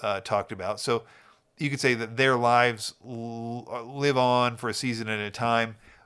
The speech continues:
but in a geographical sense, there's so much overlap in terms of geography between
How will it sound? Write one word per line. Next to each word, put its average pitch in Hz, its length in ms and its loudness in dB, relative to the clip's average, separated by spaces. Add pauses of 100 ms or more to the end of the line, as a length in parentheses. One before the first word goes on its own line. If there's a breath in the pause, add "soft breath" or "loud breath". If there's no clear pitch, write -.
but 135 480 2 (720)
in 135 80 -6
a 131 60 -2
geographical 139 800 6
sense, 113 580 -4
there's 120 180 -2
so 147 320 2
much 139 240 -2
overlap 135 580 4
in 113 80 -12
terms 110 260 -8
of 104 100 -12
geography 123 580 0
between 110 460 -10